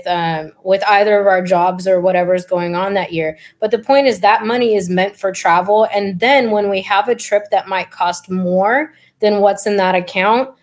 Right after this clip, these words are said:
uh, for example, I spent three months in England a couple years ago. Well,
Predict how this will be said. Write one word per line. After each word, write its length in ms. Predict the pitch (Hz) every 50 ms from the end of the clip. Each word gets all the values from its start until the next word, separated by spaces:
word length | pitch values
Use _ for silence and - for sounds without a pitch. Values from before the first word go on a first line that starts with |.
| _ _ _ _ _ -
uh, 320 | 196 196 190 190 190 190 185
for 140 | - 240
example, 420 | 226 208 190 220 220 226 220 233 220
I 100 | 208 214
spent 420 | 214 - - 233 220 185 190 - -
three 400 | 233 226 226 233 233 240 233 226
months 680 | 208 202 202 214 214 202 180 165 - - - - - -
in 280 | - 196 190 190 196 190
England 680 | 185 196 196 202 202 196 196 180 165 160 156 165 165 - - -
a 100 | 190 185
couple 240 | - 196 - 185
years 280 | 185 202 190 202 202 190
ago. 380 | 185 175 175 156 151 156 165 165 - _ _ _ _ _ -
Well, 640 | 202 202 208 214 208 202 196 196 190 185 - -